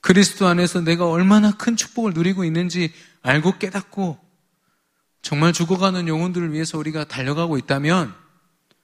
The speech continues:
흑암은 이미 결박된 줄로 믿습니다.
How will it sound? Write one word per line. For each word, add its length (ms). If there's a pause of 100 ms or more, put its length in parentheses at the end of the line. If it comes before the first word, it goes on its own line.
(120)
흑암은 580
이미 260
결박된 460
줄로 240
믿습니다. 500